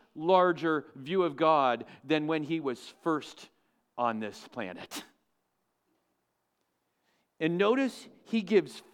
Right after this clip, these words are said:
five names to God in a really short space. And I want to just unpack those names here in just a few minutes here to, to help us to understand how Jacob viewed this God. So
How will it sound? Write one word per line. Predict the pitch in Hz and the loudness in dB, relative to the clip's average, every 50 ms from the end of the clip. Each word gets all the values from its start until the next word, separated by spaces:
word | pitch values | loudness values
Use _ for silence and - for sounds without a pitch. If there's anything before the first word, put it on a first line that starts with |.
| _ - | _ 2
five | 220 196 196 202 208 208 214 214 214 214 214 196 185 - - | 4 6 6 6 6 4 4 2 0 -2 -4 -6 -8 -12 -12
names | 165 165 165 165 170 170 165 165 160 151 139 135 139 127 - - | -10 -8 -6 -4 -2 -2 0 0 0 -2 -4 -4 -8 -10 -14 -12
to | - 160 131 | -10 -8 -8
God | 120 113 117 147 143 139 135 127 120 113 107 110 - - - _ | -8 -4 -2 0 2 2 4 2 2 0 -2 -4 -8 -14 -20 _
in | - 151 139 | -8 -6 -4
a | 135 135 | -4 -2
really | 135 139 151 175 185 196 190 | 0 2 2 2 2 0 -4
short | - - - 185 165 156 131 | -4 -6 -4 -2 -2 -2 -4
space. | - - - - 156 147 120 104 95 - - - - - _ _ _ _ _ _ _ _ _ _ | -8 -16 -10 -4 -2 -2 -2 -2 -6 -12 -20 -20 -20 -20 _ _ _ _ _ _ _ _ _ _
And | - 143 | -4 -2
I | 151 | 0
want | 170 196 214 | 2 2 4
to | 240 214 | 2 2
just | 185 - 220 - - | 0 -2 -4 -2 -2
unpack | 208 185 165 - - 196 190 196 202 202 - | -2 -4 -4 -4 0 2 4 4 2 2 0
those | 196 185 175 151 147 | 0 0 0 -2 -4
names | 160 170 180 180 170 143 123 113 - - - - _ _ _ _ | -4 -4 -2 -2 -2 -2 -4 -6 -10 -16 -20 -20 _ _ _ _
here | 160 160 160 170 170 165 170 | -2 2 2 4 4 4 2
in | 165 156 160 147 | 0 -2 -2 -4
just | 151 160 - | -4 -6 -6
a | 160 | -8
few | 131 - 202 202 | -6 -4 -4 -2
minutes | 196 190 185 180 165 143 - - | 0 0 0 0 -2 -2 -4 -4
here | - 139 131 123 117 - - - - - - | -2 -2 0 -2 -2 -6 -12 -20 -20 -4 -2
to, | 185 180 165 | 0 0 0
to | - 175 156 | -2 -4 -4
help | 135 175 214 247 240 - 214 | -2 0 2 2 2 2 2
us | 185 156 - | 2 2 0
to | - 180 165 | -4 -4 -2
understand | 175 196 196 202 175 - - - 190 175 165 151 | -2 0 0 0 -2 -2 -4 -4 -4 -2 -2 -2
how | 147 165 160 143 | 0 0 0 -2
Jacob | 127 - - 175 180 175 - 208 180 147 127 | -2 -2 0 0 0 2 0 -2 -2 -2 -6
viewed | 131 160 175 175 160 | -8 -6 -6 -6 -4
this | 135 147 143 131 - | -4 -4 -4 -4 -6
God. | - - 151 131 120 113 107 90 87 - _ _ _ _ _ _ _ _ _ | -4 -2 0 2 2 0 -2 -4 -8 -16 _ _ _ _ _ _ _ _ _
So | - - 202 180 160 | 0 2 2 2 2